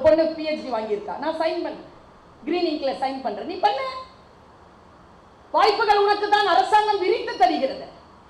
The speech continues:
இன்னும் பதினஞ்சு நிமிஷத்துல உன் கையில வந்து, WhatsApp-ல இந்த செயலில வந்து இதெல்லாம் குவியும் என்கிறார்கள். உங்க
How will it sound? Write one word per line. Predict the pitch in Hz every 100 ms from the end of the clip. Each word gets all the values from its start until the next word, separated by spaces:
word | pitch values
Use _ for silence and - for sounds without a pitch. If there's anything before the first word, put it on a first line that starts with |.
| - 311
இன்னும் | 403 415 330
பதினஞ்சு | 349 427 427 359 359
நிமிஷத்துல | 381 403 392 370 349
உன் | -
கையில | 359 392 359
வந்து, | 330 339 320
WhatsApp-ல | 330 359 349 330 269 - - 311
இந்த | 320 320
செயலில | 330 370 370 320 311
வந்து | 320 359 302
இதெல்லாம் | 311 370 - 359
குவியும் | 403 453 359
என்கிறார்கள். | 269 262 233 240 247
உங்க | 247